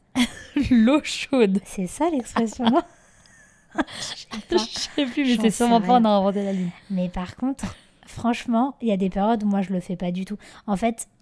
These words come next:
Speaker 2: j'ai remarqué pour moi, je sais pas s'il y en a qui se reconnaîtront, que, euh, s'il y a des périodes où ça va moins bien,
Speaker 1: Hmm, à fond.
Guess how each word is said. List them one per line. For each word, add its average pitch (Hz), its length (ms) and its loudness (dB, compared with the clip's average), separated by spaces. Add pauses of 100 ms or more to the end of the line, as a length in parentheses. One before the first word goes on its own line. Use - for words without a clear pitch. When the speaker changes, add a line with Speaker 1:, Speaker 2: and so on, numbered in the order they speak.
(120)
Speaker 2:
j'ai 190 160 -2
remarqué 196 420 -2
pour 220 220 -6
moi, 196 320 0
je 208 100 -8
sais - 160 -14
pas 196 140 -8
s'il 208 140 -6
y 196 40 0
en 196 40 0
a 208 80 -2
qui - 100 -20
se - 80 -12
reconnaîtront, 185 540 -6 (560)
que, - 120 -8
euh, 180 480 -2 (540)
s'il - 280 -6
y - 20 4
a 196 40 4
des 196 120 2
périodes 220 280 2
où 233 60 -4
ça 214 180 -2
va 180 160 2
moins 208 280 4
bien, 214 580 0
Speaker 1:
Hmm, 190 220 0 (100)
à 170 220 -8
fond. - 260 -14